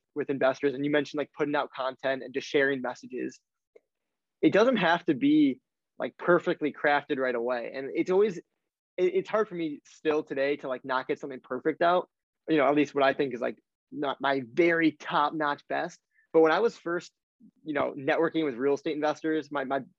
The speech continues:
like, my one task that I was doing was I was reaching out to people who were, like, a bunch of steps ahead of me, and I wanted to reach out to hop on a networking call. I look back at those messages now, and it was all in bigger pockets. And literally, I'm,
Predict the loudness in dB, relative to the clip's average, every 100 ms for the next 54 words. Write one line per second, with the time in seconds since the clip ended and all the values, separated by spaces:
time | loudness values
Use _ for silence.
0 | _ -4 0 2 0 0 -2 -2 -4 -6
1 | -4 -4 -4 -6 -6 -10 -14 _ _ _
2 | 2 4 4 2 2 2 -2 0 -2 -2
3 | -4 -4 -2 -2 -2 -2 0 0 -2 -8
4 | _ _ _ _ _ _ -20 -20 _ -16
5 | -2 -2 0 0 0 0 0 0 0 -2
6 | -4 -10 _ -2 2 2 2 -2 -2 -4
7 | -4 -8 -16 _ _ _ -6 -6 -10 -10
8 | -12 -14 -6 -2 -2 -6 _ _ _ 4
9 | 4 4 4 2 2 -4 -4 -6 -10 -6
10 | -2 0 0 0 0 -4 _ -2 2 4
11 | 4 4 2 0 0 -2 -4 -4 -6 -8
12 | -20 _ _ _ _ 0 2 4 6 6
13 | 6 4 2 -12 -18 -6 -2 -2